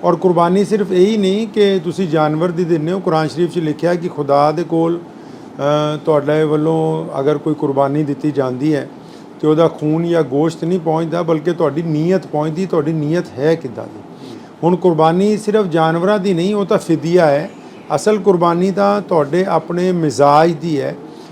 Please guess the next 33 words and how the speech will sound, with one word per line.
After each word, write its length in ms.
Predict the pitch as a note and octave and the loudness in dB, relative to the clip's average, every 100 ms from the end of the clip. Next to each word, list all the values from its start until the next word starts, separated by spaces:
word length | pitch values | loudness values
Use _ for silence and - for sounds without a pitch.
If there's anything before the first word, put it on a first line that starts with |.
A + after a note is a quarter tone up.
| - - | -8 -2
ਕਿ 80 | |
ਕੀ 260 | D#3+ F3+ G3+ | -2 0 -2
ਤੁਸੀਂ 320 | G3+ F#3 F#3 | 0 -2 -2
ਬੁਰਾਈਆਂ 520 | E3 D#3 D3+ D3+ E3+ | 0 2 4 2 2
ਨੂੰ 180 | F#3 F#3+ | 2 0
ਤਿਆਗਣ 500 | F3 E3 D3+ C#3+ D3+ | 0 4 4 4 0
ਦੀ 160 | E3+ F3 | 0 0
ਕੁਰਬਾਨੀ 440 | E3+ D3 D3 D#3 | 0 2 2 0
ਦੇ 160 | D3 C#3+ | 0 0
ਸਕਦੇ 340 | D#3+ D#3+ D#3+ | 0 -4 -2
ਹੋ, 120 | F3 E3+ - - - - - - | -4 -6 -16 -20 -20 -20 -10 0
ਕੀ 120 | F#3 | 0
ਤੁਸੀਂ 340 | F#3+ D3+ G3 | 2 0 2
ਆਪਣੀ 440 | F#3 E3+ F3+ F#3 F#3+ | 2 0 0 0 0
ਝੂਠੀ 360 | F3+ D3+ C#3+ F3+ | -2 -4 -2 0
ਆਕੜ 400 | E3 C3 E3+ E3 | 0 0 0 0
ਦੀ 140 | E3+ | 2
ਕੁਰਬਾਨੀ 440 | E3+ E3 E3 D#3+ E3 | 0 0 0 0 0
ਦੇ 160 | D#3+ | 0
ਸਕਦੇ 320 | D#3 D#3 D3+ | -2 -4 -6
ਹੋ, 120 | E3 E3 - - - - | -8 -8 -14 -20 -20 -6
ਕੀ 140 | F3 F#3 | 0 0
ਤੁਸੀਂ 300 | F#3 - F#3+ | 0 0 0
ਨਾਰਾਜ਼ਗੀ 640 | F3 D#3 D3+ D#3 C#3+ F3+ | 2 6 6 4 2 0
ਨੂੰ 200 | F3+ F#3+ | 2 2
ਦੂਰ 240 | C#3+ F3 F#3 | 0 0 0
ਕਰਕੇ 440 | F3+ E3 D#3+ F3 | 2 0 0 -2
ਪਿਆਰ 420 | E3+ D#3+ D3+ D#3+ | 0 2 4 4
ਮੁਹੱਬਤ 480 | E3 D3 B2+ A#2+ E3 E3 - | 2 -2 -2 0 0 0 -4
ਕੁਰਬਾਨ 440 | D#3 C#3+ D3 D#3 | -2 0 0 0
ਕਰ 180 | D3+ C3+ | 0 -2
ਸਕਦੇ 360 | D3+ D3 D3 | -2 -6 -6
ਹੋ, 140 | D#3+ | -6